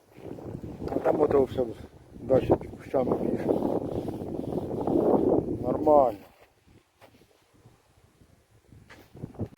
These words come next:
Так, грубо говоря, тут двадцять п'ять сотих.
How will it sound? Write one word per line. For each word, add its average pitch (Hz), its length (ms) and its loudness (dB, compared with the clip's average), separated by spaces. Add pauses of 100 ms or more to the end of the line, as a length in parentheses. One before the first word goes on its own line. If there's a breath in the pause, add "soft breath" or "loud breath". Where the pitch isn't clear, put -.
(100)
Так, 127 200 8
грубо 135 340 4
говоря, 139 380 8
тут 123 280 -6
двадцять 131 480 2
п'ять 123 240 -2
сотих. 156 380 -2